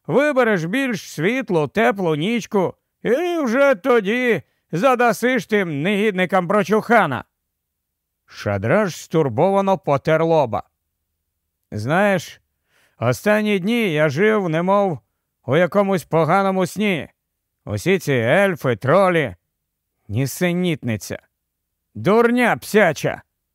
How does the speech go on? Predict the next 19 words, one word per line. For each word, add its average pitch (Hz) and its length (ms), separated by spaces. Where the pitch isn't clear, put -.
тихо 143 360
сказав 123 500
він. 113 240
«Нині 208 460
начебто 190 680
скінчилося. 190 840
Я 143 440
розуму 135 720
не 135 140
доберу, 160 540
що 214 360
на 180 120
мене 185 280
найшло». 180 640
Він 151 420
нехотя 196 580
підвівся 165 600
на 156 140
ноги. 147 300